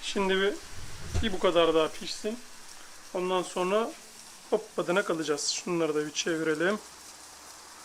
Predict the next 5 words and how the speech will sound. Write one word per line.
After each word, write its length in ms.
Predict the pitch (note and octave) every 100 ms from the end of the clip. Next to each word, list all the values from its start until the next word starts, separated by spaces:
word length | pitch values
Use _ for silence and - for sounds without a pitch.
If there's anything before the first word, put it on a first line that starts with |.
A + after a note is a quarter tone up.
| -
Bitti 320 | F3+ - G3+
gitti. 280 | F3 D#3 - - - - - - - -
Hadi 120 | F3+
arkadaşlar 480 | F3 - E3 - A3
görüşürüz. 440 | G3+ F#3+ - D#3+